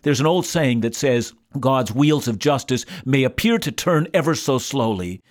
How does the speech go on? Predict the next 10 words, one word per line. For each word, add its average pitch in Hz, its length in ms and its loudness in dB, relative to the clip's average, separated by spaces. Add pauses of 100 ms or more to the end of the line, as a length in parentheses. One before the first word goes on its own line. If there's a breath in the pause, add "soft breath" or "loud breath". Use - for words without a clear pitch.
(280 soft breath)
but - 200 -2
they 120 180 2
grind 113 640 0
ever 110 220 -4
so 104 240 -4
fine. 82 500 -8 (260 loud breath)
Nothing 180 500 0
escapes - 580 -4
his 127 180 -6
hand." 87 380 -8